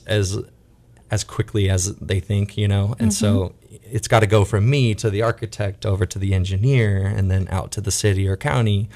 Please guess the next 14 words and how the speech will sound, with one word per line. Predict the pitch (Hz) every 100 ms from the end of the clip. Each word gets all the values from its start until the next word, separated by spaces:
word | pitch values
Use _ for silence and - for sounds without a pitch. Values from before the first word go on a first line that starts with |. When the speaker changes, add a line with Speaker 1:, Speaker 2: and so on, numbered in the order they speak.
| -
Speaker 2:
Right. | 165 147
Speaker 1:
for | 123
them | 147 147
to | 123
look | 113 110
at | 110 104
it. | 104
And | 101 101
so | - 104 101 101 - - -
that, | 117 127 -
um, | - 101 95 95 101 - _ -
that | 120 117 -
design | 107 107 101
process | 104 101 - 104 98 - -